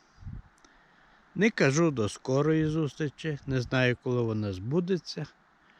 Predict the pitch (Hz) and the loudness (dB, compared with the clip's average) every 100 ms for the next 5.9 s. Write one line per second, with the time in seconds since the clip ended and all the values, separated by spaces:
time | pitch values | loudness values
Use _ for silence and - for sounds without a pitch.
0 | _ _ _ - 156 160 170 139 143 147 | _ _ _ 0 2 4 2 2 2 2
1 | - 135 123 - 110 - 92 78 - - | -2 -2 -2 -4 -10 -4 -4 -4 -12 -20
2 | - _ _ _ _ _ - - - _ | -20 _ _ _ _ _ -20 -20 -20 _
3 | _ _ _ - - 185 240 247 247 220 | _ _ _ -6 2 4 4 2 0 0
4 | 170 - 185 - 175 160 - 139 135 - | 0 0 0 0 0 0 0 -2 -4 -4
5 | 120 - 107 - 156 160 151 - | -12 -8 -8 0 2 4 0 -6